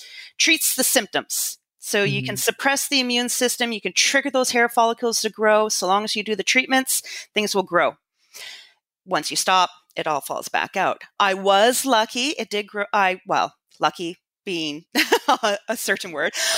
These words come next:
Speaker 1: I lost all my hair. I went completely bald when I was about nine, ten years and had to wear a wig. And that was about for about a year, year and a half. And then it started growing back. Now, for most of my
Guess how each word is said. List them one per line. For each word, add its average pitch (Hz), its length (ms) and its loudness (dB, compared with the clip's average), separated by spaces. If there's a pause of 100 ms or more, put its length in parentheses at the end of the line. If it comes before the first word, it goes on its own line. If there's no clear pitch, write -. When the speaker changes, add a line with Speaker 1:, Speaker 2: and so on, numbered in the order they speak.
(160)
Speaker 1:
I 214 380 2
lost 262 400 2
all 202 280 6
my 208 140 2
hair. 165 340 0
I 180 100 2
went 180 200 -2
completely 170 500 0
bald 160 380 4
when 160 120 -2
I 147 140 0
was 143 640 0 (200)
about 151 180 2 (220)
nine, 147 260 0
ten 165 260 -2
years 151 360 -2
and 156 140 -4
had 143 180 -2
to 170 60 -8
wear 151 140 0
a 147 60 -8
wig. 147 280 -6 (800)
And 151 640 0 (100)
that 190 260 2
was 208 140 0
about 190 280 2
for 196 100 0
about 180 160 2
a 170 40 -4
year, 175 200 0
year 165 200 -2
and 170 100 2
a 165 40 -2
half. - 560 -6
And 180 100 -4
then 196 80 -2
it - 120 -4
started 170 220 0
growing 151 240 -6
back. 151 560 -8 (460)
Now, 170 260 0
for - 180 -8
most 190 260 2
of 208 40 -6
my 180 120 2